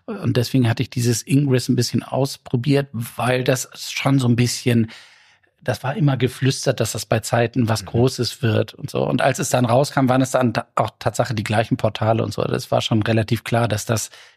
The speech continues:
Speaker 1: die Beta-Version war. Ich hab das dann noch mal so ein, ein bisschen gemacht, weil ich diese Augmented Reality ganz lustig fand, aber irgendwie.
Speaker 2: Ja, war, war irgendwie toll.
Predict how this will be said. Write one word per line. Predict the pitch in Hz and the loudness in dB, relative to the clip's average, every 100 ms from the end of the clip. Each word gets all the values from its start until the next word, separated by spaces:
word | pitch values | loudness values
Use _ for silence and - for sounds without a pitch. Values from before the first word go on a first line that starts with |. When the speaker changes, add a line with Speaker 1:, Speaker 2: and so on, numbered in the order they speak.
| - | -4
Speaker 1:
die | 113 | 0
Beta-Version | 107 123 135 113 113 123 117 110 | 2 2 2 2 0 2 2 2
war. | 110 - - - - | 0 -2 -18 -6 0
Ich | 139 | 2
hab | 156 - | 0 0
das | 151 | 0
dann | - 147 | 4 4
noch | 139 151 | 2 4
mal | 147 | 4
so | 127 - | 4 0
ein, | 127 - | -2 -2
ein | 127 123 | 0 2
bisschen | 143 - 131 | 2 2 4
gemacht, | 120 131 - | 4 2 2
weil | 120 | -2
ich | - | 0
diese | 123 123 120 - - | -4 0 0 0 -4
Augmented | 127 120 117 117 - 123 | 0 2 2 0 -2 0
Reality | 117 131 127 107 | 2 2 -2 -2
ganz | 113 107 113 | -2 0 0
lustig | 113 - - | -2 -2 -10
fand, | - 113 123 - | -4 -2 -2 -4
aber | 110 113 - | -10 -10 -10
irgendwie. | 127 107 101 - _ - | -10 -8 -10 -14 _ -20
Speaker 2:
Ja, | 76 80 | -18 -8
war, | 85 76 | -8 -6
war | 69 | -12
irgendwie | 71 101 | -6 -6
toll. | 120 139 107 | 0 2 2